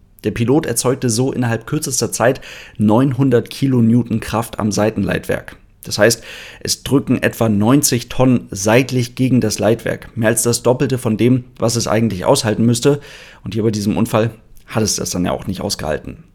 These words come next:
Man kann hier aber trotzdem kaum davon sprechen, dass der Pilot Schuld an diesem Unfall hat. Es ist vielmehr das Training, das ihn zu dieser Art von Inputs gebracht hat. Das wurde in den Untersuchungen festgestellt.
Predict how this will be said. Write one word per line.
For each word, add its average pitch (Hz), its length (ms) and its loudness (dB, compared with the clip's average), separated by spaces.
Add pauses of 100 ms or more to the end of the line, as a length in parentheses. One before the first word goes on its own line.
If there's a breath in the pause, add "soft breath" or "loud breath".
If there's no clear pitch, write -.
(140)
Man 120 140 2
kann 135 180 2
hier 147 180 6
aber 123 220 4
trotzdem 101 540 0
kaum 123 240 2
davon 113 240 2
sprechen, 120 400 0
dass 110 160 -2
der 113 140 -2
Pilot 117 540 -2
Schuld - 320 2
an 82 120 2
diesem 90 240 -2
Unfall - 280 -6
hat. - 160 -14
Es 101 100 -12
ist 98 100 -4
vielmehr 135 360 4
das 98 360 -4
Training, 156 420 2
das 123 220 0
ihn 110 100 -4
zu - 160 -4
dieser 135 420 -2
Art 123 140 -2
von - 180 -6
Inputs 117 400 -4
gebracht - 380 -6
hat. - 300 -12
Das - 180 -12
wurde 101 160 0
in 98 80 0
den 95 120 -2
Untersuchungen 104 480 -4
festgestellt. - 680 -8